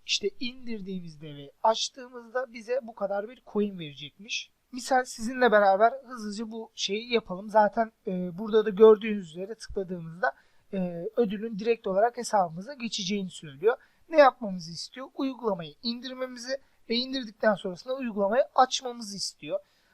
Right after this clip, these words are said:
Buradan start offer dedim. Bize bir kare kod verdi. Zaten telefondan yapıyorsanız direkt linked olarak, e, yönlendirir size. E, eğer bilgisayardan yapıyorsanız benim gibi de kare kodu okutmanızı ister.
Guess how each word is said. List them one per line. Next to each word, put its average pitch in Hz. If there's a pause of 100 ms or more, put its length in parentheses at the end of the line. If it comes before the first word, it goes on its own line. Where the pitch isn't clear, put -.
(140)
Buradan 269
start 247
offer 226
dedim. 170 (200)
Bize 233
bir 240
kare 208
kod -
verdi. 170
Zaten 214
telefondan 226
yapıyorsanız 214
direkt 208
linked 196
olarak, 240 (260)
e, 196
yönlendirir 226
size. 233 (520)
E, 202
eğer 220 (220)
bilgisayardan 226
yapıyorsanız 180
benim 165
gibi 160
de 277
kare 226
kodu 202
okutmanızı 180
ister. 262